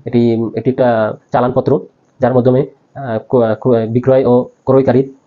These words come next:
পণ্যের তালিকা, ডিটেলস, পরিমাণ, টাকা, পেমেন্ট সিস্টেম সব দেওয়া থাকে। এখানে ডেমো, আহ, ডেমো দেওয়া আছে, এটা আমার নিজের করা প্রজেক্ট।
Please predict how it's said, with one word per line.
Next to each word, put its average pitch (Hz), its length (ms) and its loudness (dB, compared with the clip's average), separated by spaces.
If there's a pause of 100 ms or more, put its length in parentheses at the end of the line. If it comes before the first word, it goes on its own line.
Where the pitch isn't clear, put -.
(120)
পণ্যের 127 280 2
তালিকা, 127 460 0
ডিটেলস, 123 520 2 (100)
পরিমাণ, 123 440 2
টাকা, 123 440 -2
পেমেন্ট 123 320 2 (180)
সিস্টেম 131 320 -2
সব 123 180 -4
দেওয়া 113 140 0
থাকে। 127 200 -2 (180)
এখানে 117 380 0 (220)
ডেমো, 123 240 2
আহ, - 960 -4
ডেমো 123 160 2
দেওয়া 123 140 2
আছে, 147 160 0
এটা 120 120 0
আমার 117 120 2
নিজের 120 220 2
করা 123 140 0
প্রজেক্ট। - 340 -2